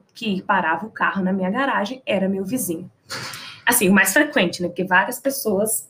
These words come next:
decidem parar o carro na minha garagem. Mas esse, esse vizinho estava se tornando cada vez mais frequente. Descobri que era ele que parava o carro na minha garagem,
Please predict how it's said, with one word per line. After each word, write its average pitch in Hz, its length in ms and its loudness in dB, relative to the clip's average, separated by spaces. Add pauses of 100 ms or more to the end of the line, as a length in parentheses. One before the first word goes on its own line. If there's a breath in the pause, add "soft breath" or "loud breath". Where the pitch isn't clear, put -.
decidem 220 500 2
parar 202 320 0
o 202 60 -4
carro 190 300 2
na 196 80 0
minha 196 160 -2
garagem. 196 520 -6
Mas 214 220 -2
esse, 233 480 -2
esse 233 240 -2
vizinho 240 320 0
estava 220 320 0
se - 160 -8
tornando 226 280 -4
cada 214 180 -2
vez 208 180 0
mais 208 220 0
frequente. - 480 0 (760 soft breath)
Descobri 285 580 4
que - 160 -2
era 185 140 6
ele 180 240 6
que 190 140 -4
parava 160 680 0 (600 soft breath)
o 190 80 -2
carro 180 240 4
na 175 80 2
minha 175 160 0
garagem, 202 640 2